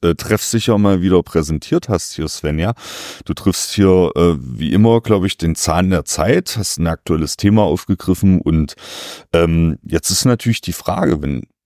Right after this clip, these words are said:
sich das jetzt jemand angehört hat und sagt, "Okay, da ist mir jetzt noch eine Frage geblieben, Svenja, was sollen die denn machen?" Ha-,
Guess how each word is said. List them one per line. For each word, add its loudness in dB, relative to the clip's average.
sich -10
das -2
jetzt -2
jemand 4
angehört 4
hat -2
und -6
sagt, -2
"Okay, -2
da 2
ist -6
mir 6
jetzt 0
noch 0
eine 0
Frage -2
geblieben, 0
Svenja, 2
was -2
sollen 4
die -2
denn 4
machen?" 2
Ha-, -4